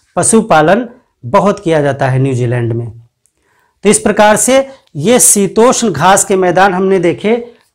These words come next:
पम्पास, पंपास कहाँ है? पंपास अर्जेंटीना में है, दक्षिण अमेरिका में। प्रेरी उत्तरी अमेरिका में, कनाडा और यूएसए में। स्टेपीज यूरेशिया, पुस्टाज यूरोप में, बेल्ड अफ्रीका में और डाउन्स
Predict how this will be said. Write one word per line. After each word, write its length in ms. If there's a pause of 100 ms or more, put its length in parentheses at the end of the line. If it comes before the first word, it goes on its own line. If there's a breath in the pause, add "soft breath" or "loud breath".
पम्पास, 760 (840)
पंपास 400
कहाँ 260
है? 140 (920)
पंपास 500 (100)
अर्जेंटीना 760
में 140
है, 400 (240)
दक्षिण 420
अमेरिका 380
में। 180 (540)
प्रेरी 540 (240)
उत्तरी 360
अमेरिका 360
में, 200
कनाडा 420
और 100
यूएसए 340
में। 260 (300 soft breath)
स्टेपीज 720
यूरेशिया, 580
पुस्टाज 600
यूरोप 380
में, 180 (400 soft breath)
बेल्ड 380 (380)
अफ्रीका 520
में 180
और 260
डाउन्स 440